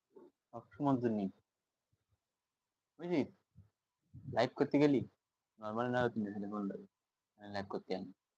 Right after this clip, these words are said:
না, YouTube। সকল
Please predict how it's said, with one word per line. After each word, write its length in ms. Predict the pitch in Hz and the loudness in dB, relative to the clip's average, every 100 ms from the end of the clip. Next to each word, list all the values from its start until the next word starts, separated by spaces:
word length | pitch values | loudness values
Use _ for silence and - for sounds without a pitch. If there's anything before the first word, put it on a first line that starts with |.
| _ _ - 67 180 - _ _ _ _ _ _ _ _ 190 185 _ _ 147 _ _ _ _ _ _ _ _ | _ _ -12 -12 -14 -20 _ _ _ _ _ _ _ _ -20 -20 _ _ _ _ _ _ _ _ _ _ _
না, 180 | 107 101 | -6 -2
YouTube। 400 | 110 110 101 90 - _ _ _ _ _ 180 - 226 190 - _ _ _ _ _ _ _ _ _ | 0 0 0 -2 -6 _ _ _ _ _ -14 -14 -14 -18 -20 _ _ _ _ _ _ _ _ _
সকল 480 | 139 131 143 143 139 | 4 10 12 12 12